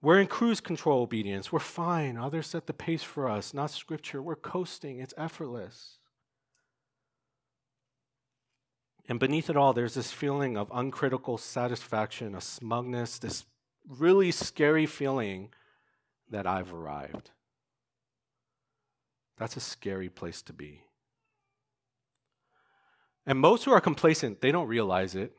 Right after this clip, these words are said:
They don't, they know how to not look prideful. They know they're not supposed to throw on Bible verses, but it could show itself by going through the motions, doing all the outwardly churchy things.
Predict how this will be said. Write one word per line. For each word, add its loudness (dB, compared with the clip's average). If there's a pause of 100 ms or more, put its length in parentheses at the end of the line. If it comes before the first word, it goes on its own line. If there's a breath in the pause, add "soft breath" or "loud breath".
(200)
They 0
don't, 0 (160)
they 2
know 0
how 4
to -4
not -2
look -2
prideful. -2
They -4
know -2 (100)
they're -8
not 0
supposed -10
to -4
throw -2
on -2
Bible -6
verses, -4
but -2
it -2
could -4
show 2
itself 0
by -2
going -2
through -2
the 0
motions, -2 (440 loud breath)
doing -2
all 4
the 0
outwardly 4
churchy -4
things. -2